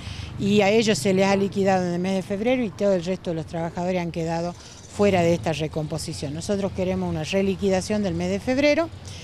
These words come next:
con una recomposición de acuerdo al ofrecimiento que pueda tener el gobierno y a la mesa paritaria. Nosotros también estamos alertando,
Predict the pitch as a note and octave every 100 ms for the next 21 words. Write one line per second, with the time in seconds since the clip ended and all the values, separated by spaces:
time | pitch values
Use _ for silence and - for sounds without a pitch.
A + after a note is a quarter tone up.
0 | - - - A3+ B3 A3 F3 E3+ F3+ F3+
1 | F3+ - F#3+ G#3 G#3 A#3+ - - - -
2 | F3 F#3+ F#3+ G#3 G#3 G#3 B3+ - - -
3 | - F3 E3+ F3+ F3+ G3 G3 G#3 G#3 F3
4 | F#3+ F#3+ F#3+ G#3 A3 A#3 C4 C#4+ D4+ D#4
5 | F4+ D4+ G3+ F3 E3 D#3+ - F3 G3 F#3+
6 | F#3 E3 E3+ D#3 D#3 D3+ D#3 F#3+ A3 G#3
7 | F#3 F3+ F3 F3+ B3+ C#4+ C#4+ A3 - G3+
8 | G#3 G3+ F3+ F3 F#3+ G3 B3+ B3+ C4+ C#4+